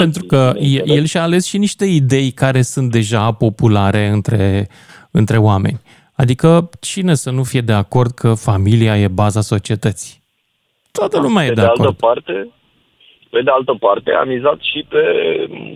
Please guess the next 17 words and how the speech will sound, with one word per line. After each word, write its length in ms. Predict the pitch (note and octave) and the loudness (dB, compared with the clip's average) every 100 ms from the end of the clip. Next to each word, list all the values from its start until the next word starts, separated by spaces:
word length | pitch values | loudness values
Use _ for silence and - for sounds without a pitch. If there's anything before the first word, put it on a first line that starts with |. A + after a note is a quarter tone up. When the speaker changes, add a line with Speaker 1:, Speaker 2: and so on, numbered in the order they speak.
| - | -12
Speaker 2:
Sunt 200 | - E3 - | -6 -6 -6
câteva 400 | - G#2+ G#2+ A#2+ | -2 0 2 2
idei 340 | G2+ A2 C3+ | 2 0 0
care 580 | C#3+ C#3+ C#3+ D3 C#3+ C#3+ - C#3 C3+ C3+ | 0 2 4 2 0 -4 -8 -2 0 0
îi, 360 | C3+ C3+ C3+ C3+ | -2 -4 -2 0
uh, 200 | C3 C3+ - - - | 0 -2 -8 -12 -12
ating 400 | - D3 C#3+ B2 A2 G#2+ - | -10 -8 -8 -10 -8 -8 -6
foarte 300 | B2 A#2 G#2+ | -6 -6 -6
bine, 440 | G2+ A#2+ G2 F2+ F2 - | -6 -8 -6 -8 -8 -10
sentimental 640 | G2+ G2+ G2 G2 G2 B2 | -10 -8 -10 -8 -4 -2
vorbind, 400 | F#2+ F#2 F2+ B2 | -2 -6 -8 -8
și 120 | - - | -10 -8
pe 100 | D3 | -10
între, 400 | C#3+ D3 D3 D3 | -6 -2 -2 0
și 180 | - D3 | -2 0
pe 180 | D3+ D3 | 2 2
ultranaționaliști. 1400 | D3 D3 D3 D#3 D3 D3 C#3 D3+ D3 - A#2 - - | 2 -2 -4 -2 -2 -2 -4 -6 -6 -6 -8 -10 -14